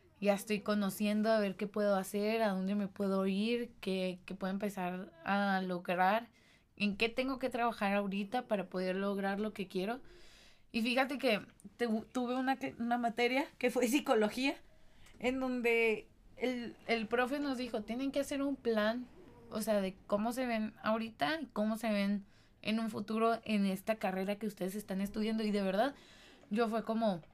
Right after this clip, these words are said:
"No, no me haga esto, o sea, de verdad no.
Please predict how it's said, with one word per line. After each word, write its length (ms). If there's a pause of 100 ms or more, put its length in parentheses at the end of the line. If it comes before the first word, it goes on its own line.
(560)
"No, 600 (240)
no 180
me 120
haga 240
esto, 300
o 60
sea, 300 (720)
de 140
verdad 340
no. 400